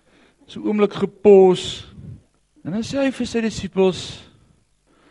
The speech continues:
"Aan sulkes. Aan sulkes.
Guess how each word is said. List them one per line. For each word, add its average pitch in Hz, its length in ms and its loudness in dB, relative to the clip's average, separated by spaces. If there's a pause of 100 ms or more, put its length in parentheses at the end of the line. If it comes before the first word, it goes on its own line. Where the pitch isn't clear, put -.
(540)
"Aan 160 120 -10
sulkes. - 720 -6 (1700)
Aan 170 80 -6
sulkes. - 680 -8